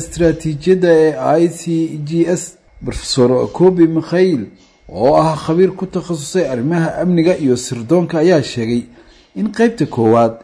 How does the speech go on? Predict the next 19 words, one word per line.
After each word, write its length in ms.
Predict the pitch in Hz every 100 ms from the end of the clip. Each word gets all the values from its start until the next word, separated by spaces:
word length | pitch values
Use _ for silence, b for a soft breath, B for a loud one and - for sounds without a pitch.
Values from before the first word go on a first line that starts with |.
| -
ee 160 | 120 147
qorshaha 360 | 156 139 208 175
kow 200 | 170 196
iyo 80 | 190 170
labaatanka 500 | 170 170 208 202 185
qodob 360 | 175 175 185
ee 80 | 147
uu 200 | 131 131
soo 260 | 117 151 180
jeediyey 440 | 175 170 165 185
madaxweynaha 640 | 160 120 107 117 139 170 160
Maraykanka 640 | 160 170 175 175 156 160
saliibiga 500 | - 135 170 170 170
Donald 400 | 147 180 170 151 -
Trump 380 | 165 180 180 -
ay 160 | 127 156
suurtagal 500 | 156 160 143 165 185 143
noqotay 380 | 117 113 127 123 B B B B B
kadib 260 | - 175 185